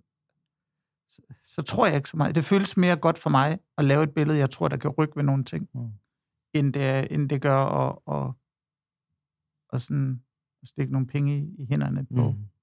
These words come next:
Speaker 1: på et andet menneske. Mm.
Speaker 2: Jeg tror også, min opfattelse,
Speaker 1: Men
Speaker 2: det er
Speaker 1: det,
Speaker 2: jo
Speaker 1: jeg, jeg,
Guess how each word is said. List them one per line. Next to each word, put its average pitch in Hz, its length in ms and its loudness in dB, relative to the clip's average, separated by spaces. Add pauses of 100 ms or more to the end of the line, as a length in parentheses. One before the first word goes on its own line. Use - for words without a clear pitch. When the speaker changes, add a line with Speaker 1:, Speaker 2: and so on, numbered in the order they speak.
(140)
Speaker 1:
på 160 60 -2
et 139 80 -2
andet 143 280 0
menneske. 143 460 -2 (1600)
Mm. 69 680 -2
Speaker 2:
Jeg 139 80 0
tror 131 140 4
også, 143 200 4
min 160 140 4
opfattelse, 110 500 2
Speaker 1:
Men 147 80 8
Speaker 2:
det - 100 8
er - 40 8
Speaker 1:
det, 180 100 2
Speaker 2:
jo 175 40 6
Speaker 1:
jeg, 160 240 4
jeg, 156 140 4